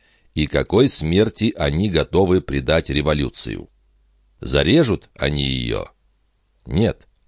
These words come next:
они ее задушат. Нарисовав картину Европейской лиги, показав круг государей,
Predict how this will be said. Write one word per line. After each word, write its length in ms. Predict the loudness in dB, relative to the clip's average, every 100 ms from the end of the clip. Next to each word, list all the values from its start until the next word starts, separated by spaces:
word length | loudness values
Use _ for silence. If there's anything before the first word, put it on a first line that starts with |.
| -4
они 300 | -2 2 2
ее 160 | 2
задушат. 680 | 4 2 2 -2 -4 -8 -14 _ _ _ _ _ _ _ -20 -18
Нарисовав 680 | -4 2 4 4 4 4 2
картину 480 | 0 -2 0 0 2
Европейской 760 | 2 2 0 2 0 0 0 2
лиги, 480 | 2 2 -2 -10 -12 _ -10
показав 600 | -6 0 2 4 2 0
круг 320 | -2 0 0 2
государей, 800 | 0 0 2 4 4 2 -2